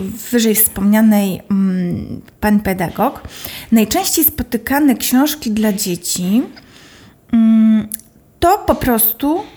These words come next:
książki z obrazkami, tak jak już przed chwileczką powiedziałam.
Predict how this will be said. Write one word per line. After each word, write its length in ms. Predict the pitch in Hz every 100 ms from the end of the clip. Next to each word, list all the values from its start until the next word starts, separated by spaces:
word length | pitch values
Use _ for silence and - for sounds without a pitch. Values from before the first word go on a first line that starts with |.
| -
książki 600 | - 240 208 - - 311
z 420 | - 240 320 - _ _ _ -
obrazkami, 580 | 440 - - 196 170 196
tak 180 | 277 -
jak 180 | 269 - -
już 240 | - -
przed 220 | - 247
chwileczką 340 | - 214 233 214
powiedziałam. 500 | 202 185 185 220